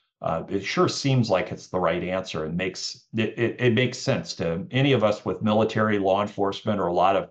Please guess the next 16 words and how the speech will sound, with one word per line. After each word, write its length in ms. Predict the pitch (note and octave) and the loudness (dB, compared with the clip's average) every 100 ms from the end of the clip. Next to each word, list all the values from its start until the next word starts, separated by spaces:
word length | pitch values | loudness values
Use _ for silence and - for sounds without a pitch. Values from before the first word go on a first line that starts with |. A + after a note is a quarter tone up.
| _ | _
shooting 400 | - C3 A2 F#2+ | -6 -2 0 0
experience. 840 | E2+ - - G#2+ F#2+ F#2+ - - _ _ _ _ | -4 -10 -4 -2 0 -2 -8 -16 _ _ _ _
Having 300 | - A#2+ A#2 | 0 2 2
somebody 380 | A2 B2 A2 G#2 | 2 2 4 2
with 160 | F#2+ F#2 | 0 -4
a 40 | |
firearm 640 | F2 A2 G2+ F#2+ F#2+ F2+ | 0 2 4 4 2 0
nearby 400 | F#2+ G2 F#2 F2 | -2 -2 0 0
that 180 | F2+ D#2+ | 0 -6
can 140 | - E2 | -10 -6
start 320 | - G2 - | 0 0 0
protecting, 720 | F#2+ - G2+ - G2+ F#2+ F#2 _ _ _ - | -4 0 0 0 -4 -4 -10 _ _ _ -4
um, 480 | F2 F2 E2+ E2+ - _ _ - | -2 0 -2 -4 -8 _ _ -2
the, 320 | G2 E2 E2 - | 2 4 2 -2
the 160 | G2 | -2
group, 440 | F2 F#2+ G#2 G#2+ | -2 0 2 2